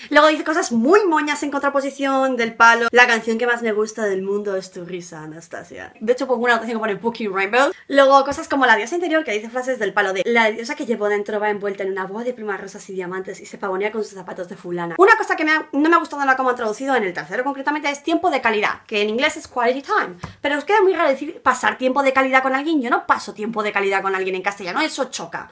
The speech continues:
Básicamente pasas un buen rato o pasas un rato con alguien. Aquí no pasas tiempo de calidad, que es que suena extrañísimo, no, no lo concibo. Y algo que me ha encantado es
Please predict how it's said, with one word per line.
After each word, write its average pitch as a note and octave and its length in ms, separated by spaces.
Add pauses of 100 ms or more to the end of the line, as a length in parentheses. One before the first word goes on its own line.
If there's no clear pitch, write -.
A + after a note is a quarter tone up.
(500)
Básicamente - 680
pasas A3 400
un F#3 140
buen F3 160
rato A#3 360
o F3 360
pasas - 320
un G#3 240
rato F#3+ 300
con F3 120
alguien. E3+ 260
Aquí E3+ 200
no G3+ 120
pasas G3+ 280
tiempo F3+ 280
de F3 80
calidad, E3 460
que - 80
es E3 100
que G#3 120
suena F#3 240
extrañísimo, E3+ 840 (120)
no, E3+ 480
no F3+ 160
lo F3+ 100
concibo. D#3+ 380
Y G#4+ 80 (100)
algo G4 140
que F#4+ 80
me F4 120
ha - 20
encantado C#4+ 600 (380)
es D#4 320